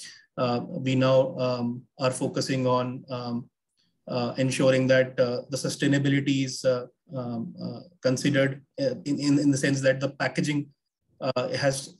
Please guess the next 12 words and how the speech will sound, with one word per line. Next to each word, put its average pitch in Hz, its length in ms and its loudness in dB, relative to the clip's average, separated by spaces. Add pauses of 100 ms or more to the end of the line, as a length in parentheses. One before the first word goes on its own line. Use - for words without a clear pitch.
should - 380 0
turn 143 160 2
to, 139 280 2
um, 123 360 -2 (100)
paper 151 180 2
packaging, 156 600 -2
right? 139 260 -4 (440)
Uh, 131 140 0
bubble 135 240 4
wraps 139 320 2
are, 139 320 2
uh, 131 180 0